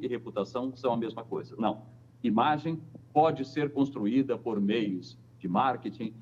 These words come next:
por outras manobras, mas reputação é igual D N A. Ela vem lá do nosso passado, ela tá na ancestralidade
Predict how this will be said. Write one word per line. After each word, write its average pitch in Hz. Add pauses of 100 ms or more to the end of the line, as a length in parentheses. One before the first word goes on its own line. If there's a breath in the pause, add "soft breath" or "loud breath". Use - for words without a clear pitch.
(140)
por 107 (160)
outras 117
manobras, 104
mas 123
reputação 127 (140)
é 113
igual 110
D 117
N 123
A. 107 (160)
Ela 123
vem 131
lá 123
do 123
nosso 117
passado, 104 (240 loud breath)
ela 104
tá 135
na 139
ancestralidade 135